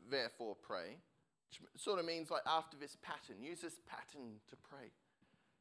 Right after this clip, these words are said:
"Our Father which art in heaven,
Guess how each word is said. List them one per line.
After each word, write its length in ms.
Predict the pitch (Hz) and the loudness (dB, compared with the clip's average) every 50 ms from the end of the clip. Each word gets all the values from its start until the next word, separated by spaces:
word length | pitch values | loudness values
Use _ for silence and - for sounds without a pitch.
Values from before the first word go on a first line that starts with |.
| _ _ _ _ _ _ _ _ _ _ _ _ _ _ _ _ _ _ _ _ _ - - - - _ _ _ _ _ | _ _ _ _ _ _ _ _ _ _ _ _ _ _ _ _ _ _ _ _ _ -20 -20 -20 -20 _ _ _ _ _
"Our 260 | - 147 156 170 196 190 | 8 10 10 12 10 8
Father 640 | - - 190 180 170 180 175 180 180 165 160 151 | 6 8 10 10 12 12 10 8 6 6 4 4
which 240 | 139 131 143 - - - | 4 2 0 -2 2 6
art 300 | - 147 160 170 - - | 8 8 8 8 4 -2
in 180 | - 127 127 | -6 -6 -6
heaven, 420 | 127 - 190 180 170 156 147 131 | -4 0 2 2 2 2 0 -4